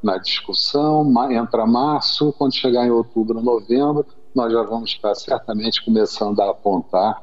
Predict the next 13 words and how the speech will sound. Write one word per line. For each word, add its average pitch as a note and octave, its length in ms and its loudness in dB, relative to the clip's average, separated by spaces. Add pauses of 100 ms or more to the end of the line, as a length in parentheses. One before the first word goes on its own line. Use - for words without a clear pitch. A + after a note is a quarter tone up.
(280)
a G2 120 2
sucessão - 600 -2
presidencial, F2+ 920 0
a G2+ 40 2
sucessão, - 760 -2 (280)
eh, F2 140 0
nos F#2 300 2
estados, A#2 760 0
e F#2+ 160 2
isso - 280 -2 (100)
certamente F2+ 760 -2
vai F2 300 -2
complicar F#2 800 -2